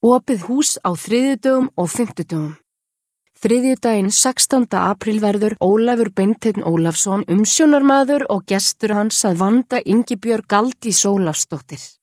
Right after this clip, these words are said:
Þau halda áfram umfjöllun um hljómsveitina Mannakorn ásamt að spila tónlist þeirra. Ólafur les upp úr bókinni Allt önnur ella og stýri ljóðarabbi. Ingibjörg mun fjalla um Sölva Helgason og fara með brandara.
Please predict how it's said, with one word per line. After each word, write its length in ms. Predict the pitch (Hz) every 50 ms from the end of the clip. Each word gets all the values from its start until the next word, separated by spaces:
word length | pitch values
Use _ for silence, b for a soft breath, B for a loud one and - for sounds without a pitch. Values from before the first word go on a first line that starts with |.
| _ _ _ _ _ _ _ _ _ _ _ _ _
Þau 200 | - - 220 220 226 190
halda 340 | 208 214 240 - - 277 262 - - 196
áfram 340 | 208 226 - - 233 208 175 -
umfjöllun 640 | 180 196 226 220 - - 226 208 - 220 220 220 220 - -
um 140 | 170 170 156
hljómsveitina 800 | - - 185 190 226 226 - - 247 240 233 233 226 214 185 175
Mannakorn 720 | 175 175 185 208 220 240 240 - - 247 233 226 - -
ásamt 400 | - 185 185 - - 175 160 -
að 140 | 196 180 -
spila 400 | - - - 214 233 254 277 262
tónlist 560 | - - - 214 214 240 254 262 240 - - -
þeirra. 380 | 196 180 160 151 143 143 147 - _ _ _ _ _ _ _ _ _ _ _ -
Ólafur 480 | 202 226 254 269 285 277 262 226 208 190
les 320 | 190 190 196 240 170 - - 190
upp 220 | 202 175 - 180
úr 80 | 165 165
bókinni 480 | - - 190 196 214 208 - 240 240 226
Allt 380 | - - 180 214 - - - -
önnur 380 | - 196 233 254 247 196 - -
ella 420 | - 202 240 - - 269 247 233 -
og 180 | - 185 165 -
stýri 480 | - - - 220 233 254 247 262 247
ljóðarabbi. 720 | 226 220 220 226 226 220 214 233 220 214 208 - - 143 - - _ _ _ _ _ _ _ _ _ _
Ingibjörg 640 | 220 233 254 262 - - 233 - 254 254 247 247 -
mun 320 | 254 240 226 233 247 277
fjalla 480 | 262 - - 240 247 - - 262 233 202
um 80 | 175
Sölva 480 | 156 - - 196 190 190 208 208 214 226
Helgason 720 | 202 175 180 170 160 - - 226 208 - 240 240 247 262
og 160 | - - 214 196
fara 320 | - - 220 220 226 247
með 240 | 247 233 196 180 -
brandara. 540 | - 220 202 185 170 - 147 151 185 170